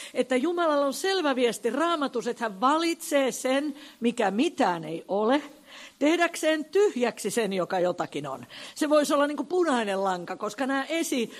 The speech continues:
esikantaisät, I-, Abraham, no Abraham oli aika täydellinen, jotakin pientä taisi hänelläkin olla, mutta ei Raamattu niin paljon, no kyllä hänkin epäili. Ja muistatte siellä ensimmäisen Mooseksen kirjan viidestoista luku, kun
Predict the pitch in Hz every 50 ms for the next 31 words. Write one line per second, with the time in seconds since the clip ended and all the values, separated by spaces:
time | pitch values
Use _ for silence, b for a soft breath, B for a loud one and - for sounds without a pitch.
0 | B B B B - 294 311 - 320 254 233 233 - 285 311 320 294 - 254 226
1 | - - 240 233 208 - 202 160 - - - - B B B B B B - 196
2 | 208 - 180 - - - 240 233 226 233 226 - 220 220 165 143 - 214 226 226
3 | 220 - - 226 220 220 220 226 240 269 285 294 285 285 240 208 208 202 208 208
4 | 196 190 196 185 175 185 160 - 160 151 151 156 160 151 147 156 156 160 165 165
5 | 170 170 - 202 - 302 - - 214 202 190 185 - 185 - 180 180 165 - 185
6 | 175 180 180 170 160 - 180 180 190 202 190 175 170 165 175 170 - 180 180 185
7 | 196 208 196 185 185 - - 202 214 208 196 - 233 285 - - 285 - - 269
8 | 233 214 247 285 302 311 277 285 269 262 - 208 180 180 170 147 185 - - -
9 | B B B B B B B 202 220 254 262 220 - - 196 - - 196 - 208
10 | 190 202 208 190 - 190 180 185 165 190 185 185 185 170 170 - - 165 156 180
11 | 175 175 170 165 175 180 175 160 151 - - - 165 156 - 170 170 180 175 180
12 | 170 156 - 170